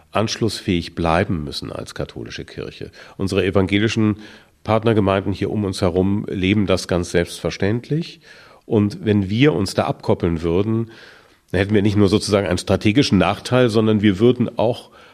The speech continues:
unsere eigenen Gottesdienstbesucher, die eben, und das sehe ich eben im Gottesdienst auch,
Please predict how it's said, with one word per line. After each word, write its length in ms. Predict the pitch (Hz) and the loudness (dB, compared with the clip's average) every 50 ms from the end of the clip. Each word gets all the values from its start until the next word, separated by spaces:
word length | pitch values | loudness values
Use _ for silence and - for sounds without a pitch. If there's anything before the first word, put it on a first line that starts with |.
| _ _ _ _ _ - | _ _ _ _ _ 0
unsere 400 | 123 117 107 98 98 110 - - | 2 2 2 2 -2 -2 -2 -2
eigenen 440 | 90 95 113 135 139 147 131 117 104 | 0 0 0 2 2 2 0 2 2
Gottesdienstbesucher, 1040 | 113 127 - 151 - - 107 98 87 - - - 82 76 78 78 - - 107 110 | 0 0 -2 -4 -6 -4 -4 -4 -4 -4 -8 -8 -8 -6 -8 -8 -6 -4 -4 -4
die 280 | 104 - 95 104 - - | -2 -2 -2 -2 0 2
eben, 420 | 104 120 123 107 76 65 65 - - | 2 2 2 2 -2 -4 -6 -10 -12
und 120 | - - - | -12 -10 -10
das 140 | 90 - | -8 -6
sehe 120 | - 160 170 | -4 -4 -4
ich 220 | - - - - | -4 -6 -8 -8
eben 160 | - 78 82 | -10 -8 -8
im 120 | 82 78 73 | -8 -8 -6
Gottesdienst 680 | 80 87 - 95 87 - - 95 98 95 98 - - - | -6 -6 -6 -8 -10 -8 -6 -4 -4 -4 -6 -8 -12 -8
auch, 340 | - - 95 98 - - | -4 -2 0 0 -2 -4